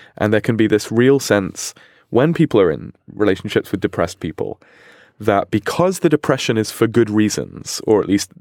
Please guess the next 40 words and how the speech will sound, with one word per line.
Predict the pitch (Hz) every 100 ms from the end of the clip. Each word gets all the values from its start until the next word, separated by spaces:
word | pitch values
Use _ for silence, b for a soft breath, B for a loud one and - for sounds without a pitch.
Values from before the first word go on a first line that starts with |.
| - -
explicable | - - 123 - 101 -
reasons, | - - 50 50 B B B B -
therefore | 110 120 - 120 107 - _ 104
I | 120
have | 123 107
an | 95
obligation | 90 92 78 87 95 85
to | -
continue | - 98 - 107 104
with | 98 87
it | -
or | 90
to | -
persevere | - 92 92 92 85
or | 87
put | -
my | 113 104
own | 98
feelings | - 87 73
to | -
the | -
side | - 82 85 80 - B B B B
or | 113 101
ignore | 92 107 117 117 113 113
the | 101
things | - 92 90
that | 82
are |
making | 87 90 80
this | -
relationship | 92 82 - -
unbearable | 73 90 80 90 82
to | -
me. | 82 82 _
You | 120 120
do | 120
not | 113 117
have | 98 -
to |
do | -